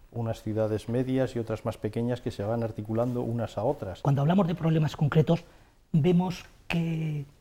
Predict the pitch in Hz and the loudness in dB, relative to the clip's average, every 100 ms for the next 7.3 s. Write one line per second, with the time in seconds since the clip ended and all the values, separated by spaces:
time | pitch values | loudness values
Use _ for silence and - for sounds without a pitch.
0 | _ - 190 180 - - 160 160 143 151 | _ 0 2 2 -2 -2 0 0 0 -2
1 | 139 151 131 131 113 165 165 - 156 147 | -2 -2 -2 -2 -2 -2 -4 -4 -4 -4
2 | 147 143 139 127 113 - 180 160 165 - | -4 -4 -4 -4 -6 -4 -2 0 0 0
3 | 175 - - - - 160 - - - 165 | -2 -4 -20 -20 -4 -4 2 0 2 -2
4 | - 139 147 147 165 - - 165 170 156 | 0 0 2 2 -2 -4 4 6 8 6
5 | 147 131 120 110 - - - _ _ _ | 4 0 -4 -6 -12 -20 -20 _ _ _
6 | - 139 - 180 175 156 190 170 160 156 | 0 2 2 2 2 2 0 0 2 4
7 | 160 175 | 4 2